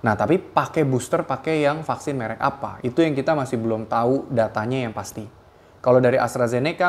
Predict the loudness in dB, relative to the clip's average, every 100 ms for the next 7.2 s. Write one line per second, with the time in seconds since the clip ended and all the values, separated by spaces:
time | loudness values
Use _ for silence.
0 | 2 2 2 0 0 -2 0 2 2 2
1 | 2 2 -2 0 0 0 -2 -4 -6 -4
2 | -4 -4 4 4 4 -2 -16 -8 -4 -4
3 | -4 -4 -4 -4 -6 -16 -20 -20 -20 -6
4 | 0 4 6 6 4 0 -2 -2 0 -2
5 | -2 0 0 0 -2 -4 -2 -2 -2 -4
6 | -2 -2 0 0 0 0 2 4 2 -2
7 | -4